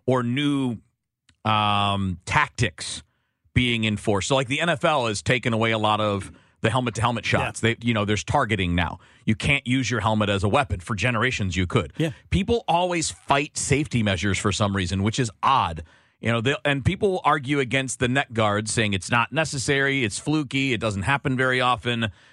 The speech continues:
Speaker 1: it's uncomfortable. But you know what? That's what everybody in hockey said about helmets.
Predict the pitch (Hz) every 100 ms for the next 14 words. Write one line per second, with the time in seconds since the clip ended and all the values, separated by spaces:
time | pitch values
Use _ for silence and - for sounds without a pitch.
0 | _ 110 - 120 - - 156 - 143 127
1 | 135 131 123 - _ - - 175 196 208
2 | - _ _ _ - 160 - 180 165 165
3 | 156 156 139 127 139 123 117 139 131 127
4 | 113 104 87 -